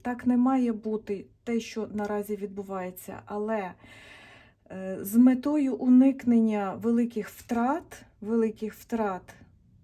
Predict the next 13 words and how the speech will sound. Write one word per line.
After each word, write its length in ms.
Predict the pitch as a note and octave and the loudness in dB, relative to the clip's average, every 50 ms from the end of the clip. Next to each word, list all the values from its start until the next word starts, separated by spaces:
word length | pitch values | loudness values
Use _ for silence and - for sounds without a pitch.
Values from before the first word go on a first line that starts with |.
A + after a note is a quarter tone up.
| _ _ _ - - - - - - - - - - | _ _ _ -20 -20 -20 -20 -20 -20 -20 -18 -10 -4
необхідно 1300 | A3 A3+ A#3 A#3+ B3 A#3 A#3+ - - - C4+ C#4 C#4+ A#3+ A#3+ B3+ B3 B3+ B3+ B3+ B3+ B3+ B3 A#3+ A#3+ - - - A#3+ - - | 0 2 2 2 2 0 -2 -8 -8 -4 -2 -2 0 2 4 4 6 6 6 4 4 2 2 0 -4 -8 -14 -18 -20 -12 -8
зосередитись 1000 | A3 A3+ A3+ B3 A3+ - B3+ A#3+ A#3+ A#3 A3 A3+ A3+ A3+ - A3+ G#3+ - - - - - - | -6 -4 -4 -4 -4 -4 -2 -2 0 0 0 0 -2 -2 -4 -6 -6 -8 -10 -16 -18 -16 -10
на 720 | G#3 G#3 G#3 G#3 G#3 G#3+ G#3 G#3 G#3 G#3 G#3 G3+ G3+ G#3 - _ _ _ _ _ _ _ _ _ _ _ - - - - - - _ _ - - - A#3 | -6 -4 -2 -2 -2 -2 -2 -2 -2 -4 -4 -4 -6 -8 -12 _ _ _ _ _ _ _ _ _ _ _ -20 -20 -20 -20 -20 -20 _ _ -20 -10 -4 2
іншому. 680 | A#3+ A#3 A3+ A#3 - - G#3+ G3+ F#3+ F3+ F3+ F3 F#3 F#3 - - - - - - - - - - - - - - - - _ _ - - | 6 6 6 6 4 -2 -8 -8 -6 -8 -8 -10 -12 -16 -18 -20 -20 -20 -20 -20 -20 -20 -20 -20 -20 -20 -20 -20 -20 -20 _ _ -16 -12
Тобто 240 | B3+ A#3 - - A#3 | -12 -10 -8 -8 -8
планування, 840 | A#3+ - C4 C4+ C4+ C#4+ C4+ C4+ C#4+ C4 A#3 G#3 G3 F3+ E3+ - - - | -6 -2 2 4 4 4 2 2 2 2 2 2 0 -4 -8 -10 -10 -8
іде 340 | A3+ G#3+ G#3 B3 C4 D4 | -8 -4 -2 0 0 0
певне 440 | D4+ D4 - A#3+ B3 B3 B3 A#3+ A#3 | 0 -2 -4 -6 -2 0 0 0 0
планування, 720 | A#3 A#3 A#3 A#3 A#3 A#3+ A#3+ A#3 A#3 A3+ G#3+ G3+ F#3+ F#3+ F#3+ | -2 -2 0 2 4 4 4 2 0 -2 -2 -4 -4 -6 -8
що 320 | - - - C4 B3+ B3 | -8 -8 -6 -4 -4 -2
робити, 420 | A3+ G#3+ A3 G#3+ G#3 G3+ - G3 | -4 -4 -4 -6 -6 -6 -8 -10
як 340 | F#3 G#3 A#3 A#3+ A#3 A#3+ - | -8 -6 -4 -4 -4 -6 -8
робити. 460 | A3+ G#3 G3+ G#3 G#3+ G#3 G3+ - F#3+ | -10 -8 -6 -4 -4 -4 -4 -6 -10